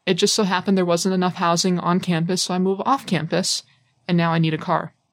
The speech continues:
And so I'm, I'm, I'm doing the whole used car shopping thing that I just watched my parents do for most of my childhood, you know, that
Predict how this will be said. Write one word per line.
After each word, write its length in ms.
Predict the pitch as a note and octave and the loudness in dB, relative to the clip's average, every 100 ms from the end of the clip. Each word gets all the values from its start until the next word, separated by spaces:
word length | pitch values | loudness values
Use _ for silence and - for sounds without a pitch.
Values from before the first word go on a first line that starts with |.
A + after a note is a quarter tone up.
| _ _ _ _ _ _ | _ _ _ _ _ _
And 200 | G3 F#3 | -2 0
so 180 | G#3 F#3+ | 2 2
I'm, 240 | A3 G#3 | 2 0
I'm, 320 | - G#3 G#3 - | 0 2 2 0
I'm 120 | F#3+ | 0
doing 240 | G3+ A3 G#3 | 2 2 0
the 80 | |
whole 180 | G3 G3+ | 0 -2
used 260 | F#3 F#3 - | -2 -4 -2
car 180 | G3+ F#3+ | 0 0
shopping 380 | A3 B3+ G#3 | 0 0 0
thing 200 | F#3+ F#3 | -2 0
that 100 | F3+ | 0
I 80 | F3 | 0
just 200 | F3 F#3+ | 0 -2
watched 220 | F#3+ F#3 | -2 -2
my 100 | F3+ | -4
parents 340 | F3 F#3+ G#3 - | -4 -2 0 0
do 180 | E3 D#3+ | -2 -2
for 140 | F#3 | 0
most 280 | E3+ E3 - | 0 0 -2
of 60 | E3+ | 0
my 180 | E3 | 0
childhood, 580 | E3 A3+ D4+ A#3+ F3 D#3 | 0 -4 -4 -2 -2 -2
you 60 | E3 | -2
know, 140 | D#3+ | 0
that 180 | D#3+ | -2